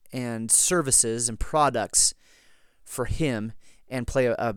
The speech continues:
an important role within the clan. So that was the military commander, the poet, the, the historian. They were kinda wrapped up in the same thing. Then you also have the piper or the harper, not necessarily the same person,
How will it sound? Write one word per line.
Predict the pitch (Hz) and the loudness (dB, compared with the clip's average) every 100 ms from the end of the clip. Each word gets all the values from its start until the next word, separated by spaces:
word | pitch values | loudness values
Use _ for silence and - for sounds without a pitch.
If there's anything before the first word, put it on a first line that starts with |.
| - | -6
an | 107 | -8
important | 117 - 139 120 | -2 0 0 0
role | 110 | 0
within | 107 117 | 0 -6
the | |
clan. | - 117 110 | -6 -6 -2
So | 113 | 0
that | 127 135 | 2 2
was | 139 123 | 2 0
the | |
military | 127 139 151 156 131 | -2 0 0 2 0
commander, | - 127 120 120 123 - - - - | -2 -2 0 -2 -4 -8 -20 -20 -20
the | 123 131 127 127 123 120 110 - - - | -6 -2 0 0 -2 -4 -6 -14 -20 2
poet, | - 151 185 - - - - - - - - - - - - - - - | 6 8 6 2 -6 -8 -20 -20 -20 -20 -20 -20 -18 -18 -20 -20 -20 -14
the, | 120 127 117 117 - - | -6 -4 -2 -4 -6 -12
the | - - | -14 -10
historian. | 113 117 - 156 165 170 180 202 - - - - - | 4 6 6 6 4 4 0 -2 -8 -14 -18 -14 -4
They | 127 | -4
were | |
kinda | - 131 117 | -2 -4 0
wrapped | 131 127 143 | 0 2 0
up | - | 0
in | 127 | 2
the | |
same | - 143 135 | 2 2 -2
thing. | 151 156 - - - - | -4 -4 -10 -16 -18 -6
Then | 135 | 2
you | 135 | 4
also | 131 131 | 6 4
have | 131 131 | 2 2
the | 120 | 0
piper | - 147 143 180 190 | -2 0 2 2 2
or | 113 | 2
the | 110 | 0
harper, | - 151 170 220 226 - - - - - - | -2 -2 2 2 0 -10 -20 -18 -18 -18 -12
not | 131 151 | -2 2
necessarily | 165 - 147 151 | 6 6 6 4
the | 151 | 6
same | - 156 151 | 6 6 0
person, | - 156 135 - 139 | -2 -2 2 2 2